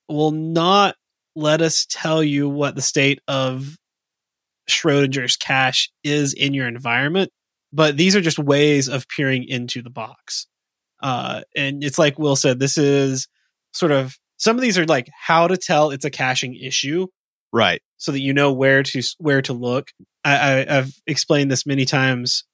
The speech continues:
Speaker 1: to, uh, to people, like, the way that I debug things is the first thing I do is I try to figure out where the problem is.
Speaker 2: Yeah, it's
Speaker 1: Um,
Speaker 2: funny how
Speaker 1: like
Speaker 2: many people are like, "Oh, apply the scientific method," but they can't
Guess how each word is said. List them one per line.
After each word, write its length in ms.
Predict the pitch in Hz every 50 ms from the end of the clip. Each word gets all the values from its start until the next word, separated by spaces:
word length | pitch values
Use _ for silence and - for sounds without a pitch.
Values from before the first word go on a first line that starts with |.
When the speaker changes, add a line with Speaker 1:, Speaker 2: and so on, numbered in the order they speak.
| _ _ _ -
Speaker 1:
to, 380 | - - 131 127 127 127 131 139 160
uh, 320 | - - - 120 - - - _ _ _ _ _ _ _ _ _ _ -
to 120 | - 143
people, 460 | - 135 131 127 - 139 131 127 127
like, 220 | 127 123 123 127 -
the 100 | 135 127
way 280 | 123 135 135 139 143
that 140 | 135 131 127
I 120 | 123 123
debug 580 | 120 127 131 131 131 123 123 127 135 139 143 -
things 420 | - 143 123 123 120 - - - - _ _ _ _ _ _ _ _ _ _
is 600 | - 131 127 127 127 123 120 123 123 123 - - - _ _
the 80 | 135 127
first 320 | - - 156 147 143 -
thing 160 | - 143 131 127
I 120 | 123 120
do 400 | 117 131 139 147 143 135 127 127 131
is 220 | 147 135 127 120 127
I 100 | 135 117
try 160 | - 147 131
to 80 | 123
figure 240 | 123 - 143 127 131
out 180 | 127 120 120 143 151
where 280 | 131 127 127 127 127 120
the 80 | 123 117
problem 420 | - 131 123 120 120 120 120 131
is. 420 | 135 123 - - - - - - - _ _ _ _ -
Speaker 2:
Yeah, 100 | 147 131
it's 140 | 123 - -
Speaker 1:
Um, 60 | -
Speaker 2:
funny 180 | 233 262 240 156
how 100 | 143 151
Speaker 1:
like 60 | 151
Speaker 2:
many 160 | 147 123 113
people 340 | - 131 135 - - 113 107
are 140 | 104 104 98
like, 200 | 98 98 101 -
"Oh, 140 | - 294 208
apply 280 | 120 - - 165 160 147
the 80 | 131
scientific 580 | 117 - - 139 131 123 - 143 127 - 127 -
method," 440 | 107 104 107 117 135 - 104 90 -
but 140 | 98 90 -
they 160 | 107 95 90 _ _
can't 460 | - - - 131 127 120 120 - -